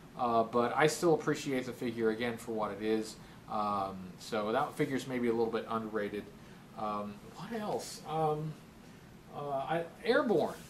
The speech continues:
I think Airborne, uh, the first Airborne figure, is a bit underrated. I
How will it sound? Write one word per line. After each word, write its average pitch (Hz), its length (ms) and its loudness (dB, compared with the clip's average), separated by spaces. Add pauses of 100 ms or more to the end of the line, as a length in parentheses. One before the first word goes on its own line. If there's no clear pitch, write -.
I 180 100 2
think 294 340 -4
Airborne, 175 640 6
uh, 131 220 10
the 131 180 2
first 180 360 0
Airborne 123 280 0
figure, 110 480 0
is 123 400 0
a 123 60 0
bit 127 240 0
underrated. 107 680 -2
I 220 340 6